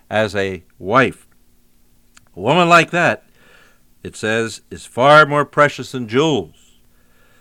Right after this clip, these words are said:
"The heart of her husband trusts in her, and he will never lack profit," it says in verse eleven. She is a woman who can be trusted because she has used and developed all of her gifts and abilities.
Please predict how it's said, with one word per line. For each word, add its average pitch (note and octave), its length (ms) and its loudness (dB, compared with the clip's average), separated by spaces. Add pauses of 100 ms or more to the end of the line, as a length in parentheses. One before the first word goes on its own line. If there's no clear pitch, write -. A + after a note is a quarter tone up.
(380)
"The F#2 80 -10
heart A#3 300 2
of B3 80 -6
her A#3 100 6
husband F3+ 480 -2
trusts - 480 0
in B2+ 80 -6
her, A#2 220 0
and A2 100 -4
he A2 80 -6
will G#2 140 -8
never C#3+ 320 0
lack D#3+ 280 -4
profit," D#3 380 -4
it - 140 -20
says F2 340 -8
in E2+ 160 -16
verse G2 400 -8 (100)
eleven. F#2 440 -6 (600)
She C#3 460 -8
is A#2 380 -6 (560)
a G#2 80 -4
woman D3 380 -2
who C3+ 260 -2
can G#3+ 340 -4
be C#3 140 -4
trusted A2+ 480 -4
because A2+ 340 -4
she A2+ 160 -10
has G#2 320 -2
used B2+ 460 -4
and G2+ 120 -14
developed G2+ 540 -6 (300)
all A#2 200 0
of G#2+ 80 -6
her A2 140 -4
gifts A2+ 380 -6
and G2+ 100 -12
abilities. F#2+ 800 -8